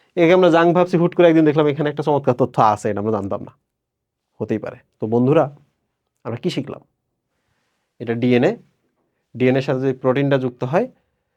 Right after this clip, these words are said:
তাহলে this is chromosome, ডিএনএ plus, আহ, histone, ডিএনএ plus histone equal chromosome। এখন ক্রোমোজোম মানে বেশি প্যাচ, ক্রোমাটিন মানে কম প্যাচ, নিউক্লিয়াসম মানে আরো কম প্যাচ। জিন কি? জিন হচ্ছে ডিএনএর পার্ট।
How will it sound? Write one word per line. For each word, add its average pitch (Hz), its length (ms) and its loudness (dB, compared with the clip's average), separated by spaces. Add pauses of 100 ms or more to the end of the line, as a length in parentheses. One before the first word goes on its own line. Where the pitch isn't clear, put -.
(880)
তাহলে 113 220 0
this 117 200 -2
is 135 100 -2
chromosome, 101 540 -2 (360)
ডিএনএ 113 260 0
plus, 107 260 -6 (840)
আহ, 95 260 -14
histone, - 280 -18 (840)
ডিএনএ 104 200 -10
plus 135 160 -6
histone 120 340 -14
equal 95 180 -12
chromosome। - 400 -18 (920)
এখন 117 180 -4
ক্রোমোজোম 165 400 4
মানে 180 160 4
বেশি 160 240 2
প্যাচ, 202 240 2
ক্রোমাটিন 156 360 2
মানে 165 160 4
কম 139 280 2
প্যাচ, 170 280 -2
নিউক্লিয়াসম 139 380 -2
মানে 147 160 -2
আরো 104 160 -2
কম 85 180 -16
প্যাচ। - 180 -20 (1400)
জিন 147 240 4
কি? 233 180 -4
জিন 127 240 -2
হচ্ছে 127 240 -4
ডিএনএর 107 360 -8 (100)
পার্ট। - 340 -10